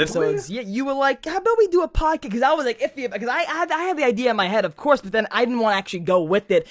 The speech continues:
Speaker 2: because I was like, "Eh, how is it, how we can get everything, everybody together?
Speaker 1: I
Speaker 2: How
Speaker 1: was
Speaker 2: we
Speaker 1: like,
Speaker 2: gonna get,"
Speaker 1: "Let's do it!"
Speaker 2: And you were like,
Speaker 1: <laughs>
Speaker 2: "Let's do it for the end of Zombies." And I'm like, "But it really ain't the end of Zombies, blah, blah,
Speaker 1: That,
Speaker 2: blah." All right,
Speaker 1: the
Speaker 2: whatever.
Speaker 1: more I think about that, the more I realize that went way smoother than it could have.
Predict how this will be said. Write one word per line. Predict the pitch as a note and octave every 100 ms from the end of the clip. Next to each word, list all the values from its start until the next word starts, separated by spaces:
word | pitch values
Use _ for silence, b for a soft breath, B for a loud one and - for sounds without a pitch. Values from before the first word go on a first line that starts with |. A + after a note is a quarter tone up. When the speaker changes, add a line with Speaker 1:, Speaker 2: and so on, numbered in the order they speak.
| B
Speaker 2:
because | - G3 A3 F#3 E3+ F3+
I |
was | F#3
like, | G3
"Eh, | C#4+ D4 C4
how | B3+ C#4
is | C4 A3+
it, | F#3+
how | G#3
we | F#3+
can | D#3+
get | D3
everything, | D#3 D#3 D3
everybody | D#3+ D#3 C#3+
together? | D3 D3 G3 G3 G3+
Speaker 1:
I |
Speaker 2:
How | F3
Speaker 1:
was | G3+
Speaker 2:
we | B3
Speaker 1:
like, | -
Speaker 2:
gonna |
get," | E4+
Speaker 1:
"Let's | C4+ -
do | F4 F4+ F4
it!" | A3+
Speaker 2:
And | -
you | E4 F4+
were |
like, | F#4 F4+
Speaker 1:
<laughs> |
Speaker 2:
"Let's | - D#5
do | C#5
it | D5
for | C5+
the | C5+ C#5
end | C5+
of | A#4+ C#5 D5
Zombies." | F4
And | C4
I'm | B3+ B3+
like, | B3+ - _ _ _ -
"But | D4+
it | D#4
really | D4 D4+ C#4
ain't | A3+
the | G#3
end | G3
of | D#3+
Zombies, | F3 D#4 D4+ D4 C#4+
blah, | G3
blah, | -
Speaker 1:
That, | G#3+
Speaker 2:
blah." | C#4 C4+ -
All | A#3
right, | G3
Speaker 1:
the |
Speaker 2:
whatever. | F#3+ G3 D#3 -
Speaker 1:
more |
I | A4+
think | G#4+ F3+
about | F#3+ F#3+ G3+ G#3+
that, | G#3+ A3
the | F3+
more | D#3+ D#3+ F#3
I |
realize | D#3+ C#3+ D3+ D#3 D3
that | E3+
went | B3 F3
way | B2 B2
smoother | - A#2 A#2 A#2+ A#2+
than | A2+
it | G#2+ G#2
could | A2 G2+
have. | F#2 F2+